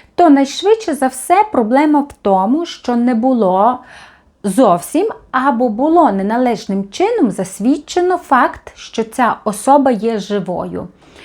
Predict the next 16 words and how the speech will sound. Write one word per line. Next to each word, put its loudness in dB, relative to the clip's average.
Тобто 2
не 8
було 2
надіслано -2
dichiarazione 0
di -4
esistenza -4
in -2
vita. -4
Засвідчення 0
цього 2
факту 0
потрібно 0
робити 2
кожного 0
року. -2